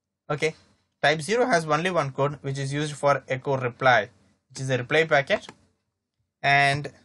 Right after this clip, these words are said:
if you see a type three, which is a destination unreachable, it has a packet from zero to fifteen.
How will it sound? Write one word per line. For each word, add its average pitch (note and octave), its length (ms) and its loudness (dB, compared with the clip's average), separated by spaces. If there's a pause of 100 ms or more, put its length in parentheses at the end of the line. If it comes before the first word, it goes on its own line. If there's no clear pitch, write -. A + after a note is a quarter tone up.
(580)
if D3 120 -14
you E3+ 100 -4
see B3+ 240 0
a G#3 60 4
type F3 360 2
three, E3 200 -2
which C3 140 -2
is C#3+ 100 -8
a C#3+ 80 0
destination D#3+ 500 -4
unreachable, C3 560 -2 (320)
it D3 120 -8
has G3 200 2
a G#3+ 60 -2
packet D#3+ 320 -2
from C3 200 -6
zero F#3+ 640 -2
to D3+ 200 -4
fifteen. B2+ 720 -6